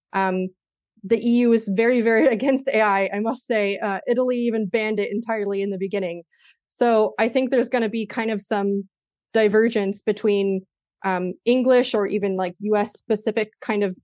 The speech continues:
marketing tactics and other language or, let's say, like, E U language marketing tactics, um, because of the limitations with A I. We can use some A I tools here, um, but it's not so much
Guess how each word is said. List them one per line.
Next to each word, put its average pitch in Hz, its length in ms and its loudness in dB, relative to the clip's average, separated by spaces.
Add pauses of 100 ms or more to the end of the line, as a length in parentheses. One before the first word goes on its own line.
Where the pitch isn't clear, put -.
(100)
marketing 202 680 -2 (160)
tactics - 720 -4 (440)
and 190 440 -2 (220)
other 220 240 2
language 214 680 0
or, 202 180 -2
let's 196 240 -6
say, 202 120 -4
like, 185 300 -4
E 247 60 -2 (200)
U 214 80 -2
language 202 580 0
marketing 208 480 -2
tactics, 185 640 -4 (380)
um, 185 220 -2
because 202 340 0
of 202 120 0
the 208 100 2
limitations 196 760 -2
with 180 240 -2 (160)
A 208 120 2
I. 180 320 0
We 202 100 -4
can 220 260 0
use 220 180 0
some 208 200 0
A 202 160 0
I 185 140 0
tools 214 440 -4
here, 226 360 -2 (380)
um, 190 260 0
but 196 180 0
it's 190 180 -2
not 208 220 -2
so 220 160 -2
much 208 180 -2